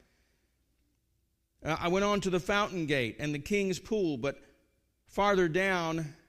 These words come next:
I, it became too narrow for my animal to go through. So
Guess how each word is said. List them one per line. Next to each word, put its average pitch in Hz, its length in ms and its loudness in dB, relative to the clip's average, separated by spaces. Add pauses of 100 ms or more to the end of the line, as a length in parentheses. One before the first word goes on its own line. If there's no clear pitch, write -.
(160)
I, 156 400 -2
it 175 180 -4
became 160 360 -2
too 185 200 -2
narrow 151 600 0 (160)
for 143 280 -4
my 135 220 -4
animal 147 420 -4
to 135 60 -4
go 131 180 -2
through. 165 300 0
So 139 380 -2